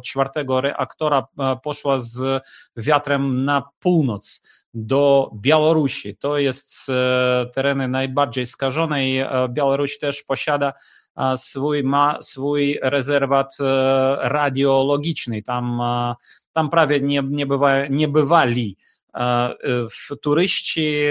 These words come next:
Bardzo pojedynczo tam było, puszczano ludzi. Tam nie ma, e, dużych, e, miast, e, tam nie, jak Prypieć lub Czarnobyl.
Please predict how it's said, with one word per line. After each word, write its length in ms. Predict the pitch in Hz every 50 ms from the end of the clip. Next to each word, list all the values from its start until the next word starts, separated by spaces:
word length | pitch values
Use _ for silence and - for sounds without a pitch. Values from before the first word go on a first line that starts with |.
| 147 143 143 139 135
Bardzo 380 | 139 147 156 143 123 117 127
pojedynczo 560 | 110 - 131 123 123 123 120 113 110 - 120 -
tam 220 | - 117 117 113
było, 260 | 110 117 117 120 123
puszczano 460 | - - 139 - - - 131 127 127
ludzi. 260 | 131 160 170 147 143 -
Tam 240 | 143 139 147 156
nie 140 | 165 170 160
ma, 360 | 151 143 143 139 135 135 - -
e, 180 | 131 131 127 127
dużych, 420 | 123 127 139 131 120 127 127 - - - - -
e, 300 | 127 127 127 131 127 123
miast, 600 | 131 143 156 160 151 147 - - - - - -
e, 160 | 139 131 127
tam 280 | 120 - 131 127 131 139
nie, 160 | 139 139 139 127
jak 280 | 123 127 127 123 - -
Prypieć 540 | - 139 139 131 - 127 123 - - - 123 120
lub 280 | 120 123 123 110 -
Czarnobyl. 540 | - - 139 131 135 139 143 135 135 131